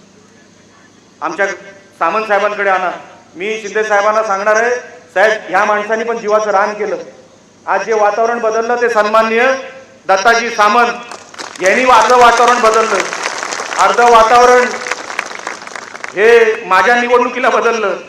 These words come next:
ते माझ्याबरोबर आले, अर्धी निवडणूक मी जिंकलो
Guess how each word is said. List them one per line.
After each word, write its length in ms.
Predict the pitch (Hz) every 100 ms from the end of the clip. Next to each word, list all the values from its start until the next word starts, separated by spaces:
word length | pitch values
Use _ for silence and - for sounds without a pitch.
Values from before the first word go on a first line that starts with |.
| - -
ते 140 | 233
माझ्याबरोबर 580 | 240 226 240 247 240 247
आले, 180 | 226 233
अर्धी 280 | 220 220
निवडणूक 360 | 233 233 220 220
मी 100 | 226
जिंकलो 500 | 214 214 208 185